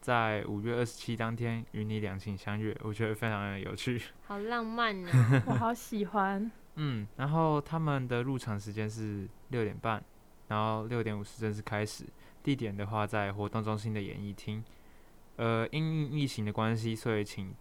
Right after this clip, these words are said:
Speaker 1: 大家要前往的话，全程佩戴口罩。
Speaker 2: 嗯，要遵守防疫的规定。
Speaker 1: 嗯，因为现在疫情很严重。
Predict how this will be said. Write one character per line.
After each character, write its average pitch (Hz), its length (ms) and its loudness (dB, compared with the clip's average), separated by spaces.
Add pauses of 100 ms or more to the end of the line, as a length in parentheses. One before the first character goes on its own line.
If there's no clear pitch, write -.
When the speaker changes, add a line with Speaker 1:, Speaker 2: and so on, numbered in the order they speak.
Speaker 1:
大 117 160 2
家 113 160 0
要 113 220 2 (300)
前 113 200 -2
往 107 160 -2
的 101 80 -4
话， 107 300 0 (220)
全 110 200 -4
程 113 240 -2
佩 113 160 -2
戴 104 160 -4
口 - 160 -14
罩。 - 240 -8 (640)
Speaker 2:
嗯， 262 340 -4
要 254 160 0
遵 254 300 0
守 226 180 2
防 196 300 -4
疫 226 140 -4
的 196 200 -4
规 185 300 -4
定。 180 380 -6
Speaker 1:
嗯， 120 400 -2
因 120 40 -2
为 127 80 0
现 127 140 -2
在 123 80 -2
疫 123 80 -2
情 107 160 -8
很 98 100 -10
严 95 220 -10
重。 104 240 -6